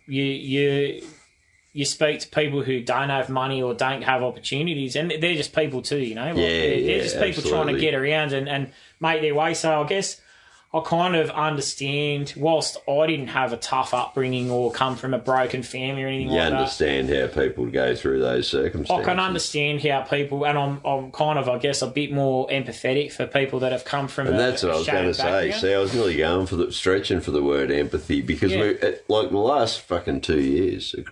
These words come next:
Speaker 2: uh, two and a half years across the country,
Speaker 1: Yeah.
Speaker 2: have been a massive test on people's empathy. And people will defend their point of view. You, you'll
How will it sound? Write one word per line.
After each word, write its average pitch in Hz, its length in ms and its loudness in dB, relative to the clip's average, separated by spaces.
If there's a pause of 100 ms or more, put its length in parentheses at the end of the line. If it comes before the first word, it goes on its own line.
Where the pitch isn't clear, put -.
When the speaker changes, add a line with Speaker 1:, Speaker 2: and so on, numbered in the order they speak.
(120)
Speaker 2:
uh, - 60 -4
two 107 220 2
and 85 100 2
a 78 60 2
half 113 260 0
years 71 220 2
across 71 340 -2
the - 60 -14
country, 85 460 2 (440)
Speaker 1:
Yeah. - 60 4
Speaker 2:
have 85 60 0
been 85 200 4
a 82 60 2
massive 92 480 2
test 90 340 0
on 76 160 0
people's 78 460 2
empathy. - 580 -2 (460)
And 107 420 2 (520)
people 131 320 2
will 87 260 4
defend 85 500 2
their 76 140 2
point 80 320 2
of 64 80 -2
view. 78 420 2 (560)
You, 143 300 2
you'll 127 360 2